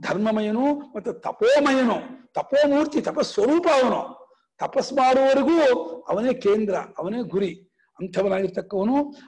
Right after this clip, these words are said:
ಅವನು ಗತ ವ್ಯಲೀಕೈಹಿ, ವ್ಯಲೀಕ ಅಂದ್ರೆ ಕಪಟ, ಕಪಟವನ್ನ ಬಿಟ್ಟುಕೊಂಡವರು, ನಿಷ್ಕಪಟರಾಗಿರ್ತಕ್ಕಂತಹ ಅಜ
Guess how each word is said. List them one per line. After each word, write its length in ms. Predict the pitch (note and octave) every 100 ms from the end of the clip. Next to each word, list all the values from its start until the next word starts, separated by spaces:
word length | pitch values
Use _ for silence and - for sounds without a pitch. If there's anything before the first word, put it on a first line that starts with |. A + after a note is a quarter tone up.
| -
ಅವನು 1080 | F#3 B3+ C#4 A#3+ A#3+ C4 - - - F3+
ಗತ 220 | D#3 - C#4
ವ್ಯಲೀಕೈಹಿ, 1000 | C#4 G3+ G3 A3+ C#4 C#4 B3 A#3+ G3+ -
ವ್ಯಲೀಕ 400 | F#3 A#3+ C#4 B3+
ಅಂದ್ರೆ 240 | A3+ C4 -
ಕಪಟ, 280 | F#3 A3+ E3 - _ _
ಕಪಟವನ್ನ 640 | - F3+ C4+ C#4 C4 C4 C4+
ಬಿಟ್ಟುಕೊಂಡವರು, 720 | A#3 A3+ B3 A#3 G3+ - -
ನಿಷ್ಕಪಟರಾಗಿರ್ತಕ್ಕಂತಹ 1400 | G#3 - C4 C4 B3+ A#3+ A#3 A#3 A#3+ A#3+ A3 G#3+ - G3 A#3+ C4+ - - _ _
ಅಜ 240 | E3+ F#3+